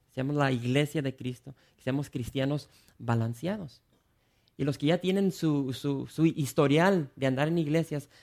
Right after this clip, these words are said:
saben de que hay muchas iglesias que solamente promueven el compañerismo, ¿sí? Promueven, su enfoque es el compañerismo dentro de la iglesia. Hay otras iglesias que solamente promueven el evangelismo.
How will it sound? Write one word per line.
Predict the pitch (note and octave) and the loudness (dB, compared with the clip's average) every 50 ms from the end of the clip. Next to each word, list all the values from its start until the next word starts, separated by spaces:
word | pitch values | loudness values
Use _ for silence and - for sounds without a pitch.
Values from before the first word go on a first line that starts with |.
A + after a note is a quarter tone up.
| - _ | -20 _
saben | _ - D3+ E3 E3+ | _ 0 2 2 2
de | D#3 D3 | 0 2
que | - C#3+ | 2 2
hay | C#3+ | 2
muchas | D3+ E3 - F3 D#3 | 2 0 -2 -4 -4
iglesias | - D3+ C#3 C#3+ D#3+ E3 D#3 - D#3+ D#3 D#3 - _ _ _ _ - - _ _ _ | -2 -2 2 2 2 2 2 0 -4 -4 -4 -8 _ _ _ _ -20 -20 _ _ _
que | - C#3 C3+ C3+ C3 | -2 0 0 0 0
solamente | - D#3 D#3+ E3+ F3 F3 F3 E3+ - F3+ | 2 2 4 4 4 4 2 2 0 -4
promueven | E3+ - - C3+ C3 B2+ C3 D3 D#3+ E3 F3+ F#3 F3 E3+ - _ _ _ | -4 -2 0 2 2 2 4 4 4 4 2 0 -2 -4 -8 _ _ _
el | _ A#2+ A#2 | _ -10 -4
compañerismo, | - B2+ A2+ A#2 A2+ A2+ A2+ A2+ A#2 B2 B2 A#2+ A#2+ A2+ A2+ _ _ | -4 -4 -2 -2 -2 -2 -2 -2 -2 -4 -4 -6 -10 -16 -16 _ _
¿sí? | - A#2+ A#2+ _ | -14 -14 -14 _
Promueven, | - B2+ A#2+ A#2 C3 D3 D3+ C#3+ C3 | -2 0 0 2 2 2 0 0 -2
su | - C#3 | -2 -2
enfoque | A#2+ A2+ - D#3 E3 E3 - D#3+ | -2 -2 0 0 0 0 0 -6
es | D3 - | -4 -4
el | D#3+ C#3 | -4 -6
compañerismo | - - B2 A#2 A#2 A#2 A#2 A#2 A#2+ B2+ C3+ C#3 C3+ B2 | -4 -6 -6 -4 -2 -2 -2 0 -2 -2 -4 -4 -4 -2
dentro | B2 B2+ - C3 C3 | -4 -4 -4 -4 -4
de | B2 | -2
la | A#2 A2+ | -2 -2
iglesia. | A2+ A2+ A#2+ B2 A#2+ A#2+ B2 A#2 A#2 _ _ _ _ _ _ _ _ _ _ _ _ _ _ | -4 -4 -4 -6 -6 -8 -12 -14 -14 _ _ _ _ _ _ _ _ _ _ _ _ _ _
Hay | - C3 C#3+ | 2 2 2
otras | D3 - D#3+ - D3 | 4 2 -2 -2 -2
iglesias | B2 B2+ C#3 C3 - D3+ - | -2 0 -2 0 -2 -6 -6
que | - C3 | -6 -6
solamente | A#2 C#3 C#3 C#3+ C#3 C#3 C#3+ C#3+ C#3+ - D3 D3 - _ _ _ - - | -4 -2 -2 0 0 0 -2 -2 0 0 0 0 0 _ _ _ -16 -4
promueven | - C3 B2+ A#2+ B2 C#3 C#3 D#3 D#3 - - | 0 2 2 4 2 2 2 0 -2 -2 0
el | - B2+ B2 | 0 2 2
evangelismo. | B2 A#2 A#2 A#2 A2+ A2+ - B2 B2 C#3 F#3 G3+ F#3+ F3+ C3+ A#2 | 4 2 2 0 -2 0 -2 -2 -2 -2 -4 -4 -6 -8 -8 -10